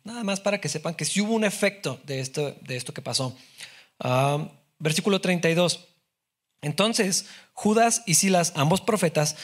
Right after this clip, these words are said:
hablaron largo y tendido con los creyentes para animarlos y fortalecerlos en su fe. Ah, los hermanos que viajaron de Jerusalén a Antioquía no solamente iban como avales,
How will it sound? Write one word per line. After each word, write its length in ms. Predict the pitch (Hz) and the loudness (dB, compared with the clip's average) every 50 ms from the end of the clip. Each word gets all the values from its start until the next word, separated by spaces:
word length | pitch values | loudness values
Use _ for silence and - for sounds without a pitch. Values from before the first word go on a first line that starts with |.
| - - - | -16 -4 -2
hablaron 420 | 139 147 160 185 202 226 226 214 | 0 2 2 2 4 2 4 4
largo 240 | 202 190 196 202 214 | 4 4 4 4 2
y 40 | 208 | 2
tendido 420 | 208 175 156 147 160 165 180 180 | 2 0 2 2 2 2 2 2
con 100 | 185 175 | 2 2
los 120 | 160 147 | 2 0
creyentes 440 | - - 147 143 143 151 143 165 160 | 0 0 0 0 0 0 0 -2 0
para 180 | - - 160 160 | 0 2 2 4
animarlos 480 | 156 156 151 151 156 160 175 175 170 | 4 4 4 4 4 4 2 2 0
y 40 | 190 | 0
fortalecerlos 840 | - - 147 135 - 139 131 127 123 - 147 127 139 143 139 - - - | -2 -4 -4 -2 0 0 0 0 0 0 0 0 0 -2 -4 -4 -6 -6
en 120 | - 123 | -6 -6
su 160 | 117 - 131 | -4 -6 -8
fe. 320 | 120 - 127 127 131 135 - _ _ _ _ _ _ _ - - - - - - - - - _ _ _ _ _ | -8 -8 -8 -8 -8 -10 -14 _ _ _ _ _ _ _ -20 -20 -20 -20 -20 -20 -20 -20 -20 _ _ _ _ _
Ah, 280 | - 135 127 127 131 135 | -6 -6 -4 -2 -4 -4
los 200 | 123 147 143 - | -2 -2 0 0
hermanos 360 | 165 143 151 170 180 196 190 - | 0 2 2 2 2 0 0 0
que 80 | 202 | 0
viajaron 380 | 175 170 151 - 165 160 170 180 | 0 0 0 2 2 0 0 0
de 80 | 175 | -2
Jerusalén 500 | 165 - 156 143 131 - 147 143 151 160 | -4 -4 -4 -2 -2 0 0 2 2 2
a 60 | 165 170 | 2 0
Antioquía 560 | 160 160 151 147 - - 202 220 220 214 214 | 0 -2 -4 -4 -2 0 2 2 2 2 2
no 120 | 180 165 | 0 0
solamente 580 | 151 - 160 160 160 160 160 156 156 - 160 151 | 0 2 2 2 2 2 0 -2 0 0 0 2
iban 440 | 151 143 151 156 160 160 160 156 156 - _ | 2 2 2 2 2 0 0 -4 -6 -10 _
como 220 | - 139 135 131 127 | -10 -4 0 2 2
avales, 800 | 135 143 156 175 202 226 247 262 254 208 - - - - - | 4 4 4 4 4 4 2 2 2 2 0 0 -2 -4 -8